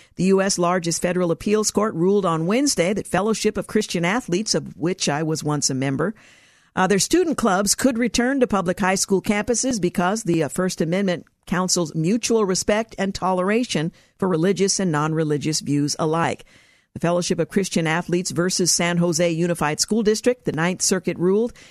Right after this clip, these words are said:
that the F C A and similar religious clubs do not have to give up their faith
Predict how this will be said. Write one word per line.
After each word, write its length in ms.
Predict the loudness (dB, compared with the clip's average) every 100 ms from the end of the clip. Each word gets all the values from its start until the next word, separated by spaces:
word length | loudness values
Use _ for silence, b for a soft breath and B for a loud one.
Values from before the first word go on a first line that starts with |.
| b -8
that 120 | -4
the 140 | 0
F 160 | 0 -2
C 260 | -2 0
A 200 | 2 0
and 340 | 0 0 0 0
similar 440 | -2 0 2 0
religious 440 | 0 0 0 -2 -2
clubs 320 | -2 -2 -2
do 160 | 0
not 260 | 0 0 0
have 180 | -2 -2
to 80 | -2
give 180 | 0
up 160 | 0 -2
their 160 | -4 -2
faith 380 | 0 0 -2